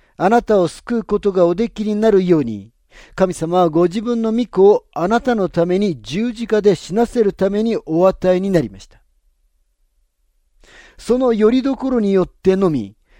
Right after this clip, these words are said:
神様はあなたをお救いになることができるのです。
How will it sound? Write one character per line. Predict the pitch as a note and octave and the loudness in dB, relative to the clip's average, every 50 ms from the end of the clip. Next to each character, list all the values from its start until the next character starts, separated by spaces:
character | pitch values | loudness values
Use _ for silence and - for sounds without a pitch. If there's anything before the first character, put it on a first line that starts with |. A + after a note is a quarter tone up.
| _ - | _ -4
神 | - F#3+ F#3 E3+ | -2 -2 -2 -2
様 | - D#3 D3+ D#3 D3+ | -4 -8 -6 -6 -2
は | D3 E3 G3 G#3 - _ _ _ _ _ | 0 0 0 0 -2 _ _ _ _ _
あ | - D3+ F3 | -4 -2 0
な | G3 A#3 A#3+ | 0 0 0
た | - - G3 G3 | 0 0 0 2
を | F#3 E3+ E3 | 2 2 2
お | E3 | 0
救 | D3+ - - - - A#3 A#3+ | -2 -6 -12 -12 -8 -6 -4
い | A3 | -4
に | A3 G#3+ | -2 0
な | A3 A#3+ A3+ | 2 2 2
る | G3 F3 | 2 0
こ | - - E3 | -4 -6 -6
と | - G3+ G#3 | -4 -2 0
が | A3+ G#3+ D#3+ | 2 2 2
で | B2+ C#3 C#3+ C3+ | 2 0 -2 -2
き | - F#3+ F#3+ | -2 -4 -6
る | D#3 | -6
の | A2+ - - | -6 -12 -14
で | - - | -20 -20
す。 | - - - _ | -20 -20 -20 _